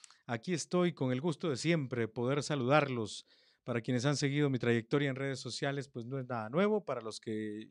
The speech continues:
llegan por primera vez, muchísimas gracias. Hoy quiero agradecer especialmente a los amigos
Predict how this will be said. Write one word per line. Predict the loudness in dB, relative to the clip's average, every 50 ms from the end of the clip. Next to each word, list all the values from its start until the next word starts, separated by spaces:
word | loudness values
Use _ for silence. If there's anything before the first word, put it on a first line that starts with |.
| -16 -4
llegan | 0 2 2 2 0 -2
por | -2 -4 -2
primera | -2 -2 0 0 0 0
vez, | 0 0 0 -2 -2 -4 -8 -12 _ _ _ _ _ _ _ _ _ _ _ _ _ _
muchísimas | -2 -2 -2 2 2 2 4 4 4 4 4 4 4 4
gracias. | 4 4 4 4 2 2 0 0 0 0 0
Hoy | 0 0 2 0 0 -2
quiero | -2 -2 0 0 0
agradecer | 0 0 0 0 0 0 -2 -2 -2 -2 -2 -2
especialmente | -4 -4 -6 -6 -2 -2 -2 0 0 -2 -4 -2 -2 -2
a | -2
los | -2 -2 -6 -8
amigos | -10 -8 -8 -10 -10 -6 -6 -6 -4 -6 -10 -12